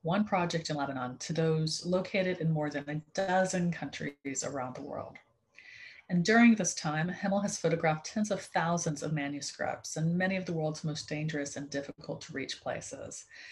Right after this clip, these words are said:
giving priority to preserving the manuscript collections of persecuted and endangered minorities.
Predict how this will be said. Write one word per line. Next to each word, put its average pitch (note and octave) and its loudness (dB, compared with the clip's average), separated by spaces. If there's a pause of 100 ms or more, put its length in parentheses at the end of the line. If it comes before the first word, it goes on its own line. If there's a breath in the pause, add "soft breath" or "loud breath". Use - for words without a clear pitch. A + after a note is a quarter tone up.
(200 loud breath)
giving G3 2
priority E3 4
to - -12
preserving G#3 2
the G3 2
manuscript E3+ 0
collections G3 0
of - -4
persecuted D#3+ -2
and D#3+ 0
endangered C#3 -4
minorities. B2+ -10